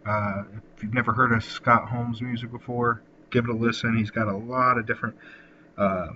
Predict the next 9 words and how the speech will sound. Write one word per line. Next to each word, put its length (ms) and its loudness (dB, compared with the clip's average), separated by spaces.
genres 580 2
and 520 -6
different 240 -4
instrumentals 680 -2
and 100 -6
such 260 -8
out 200 -2
there. 260 -4
And 480 -4